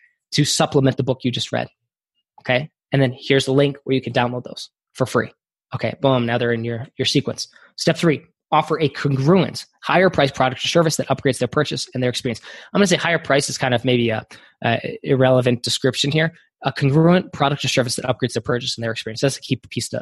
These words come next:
to focus in on. 'Cause when I bought the car, it wasn't like the leather was more expensive or higher price than the car itself. So l-, little distinction there. The point is it upgraded my experience. It made that car better. If you're now, and so you can think about things that would make the car better that you're selling,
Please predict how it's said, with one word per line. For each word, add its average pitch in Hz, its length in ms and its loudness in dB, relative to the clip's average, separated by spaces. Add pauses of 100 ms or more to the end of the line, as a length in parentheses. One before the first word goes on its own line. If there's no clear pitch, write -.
(120)
to 117 80 -12
focus - 280 -8
in 120 80 -6
on. 110 120 -12 (260)
'Cause - 80 -6
when 190 100 4
I 156 40 0
bought 143 260 0
the - 80 -2
car, 156 380 2
it 131 40 -2
wasn't 139 220 -2
like 127 240 -4
the 117 260 -6
leather 131 500 2 (220)
was 120 140 -2
more 131 240 6
expensive 120 480 -2
or 113 40 -4
higher 117 200 0
price 123 320 -2
than 117 140 -4
the 113 100 -6 (180)
car 117 180 0
itself. - 420 -6
So - 240 -12 (280)
l-, - 240 -10
little 160 280 0
distinction 123 400 -6
there. 131 180 2 (300)
The 151 40 0
point 165 280 4
is 135 100 2
it 135 80 0
upgraded 139 380 0
my 120 100 -2
experience. 120 400 -4
It 123 80 -10
made 131 220 0
that 135 240 0
car 131 320 2
better. 127 400 -2 (340)
If 143 140 -2
you're 156 200 0 (100)
now, 139 100 0
and 139 320 -2
so 139 100 0
you 170 120 4
can 160 100 2
think 156 100 4
about 131 220 0
things 135 160 0
that 123 80 -2
would - 180 -12
make 135 220 -2
the 135 80 -4
car 143 320 2
better 135 260 2
that 123 160 -6
you're 120 60 -6
selling, 151 480 0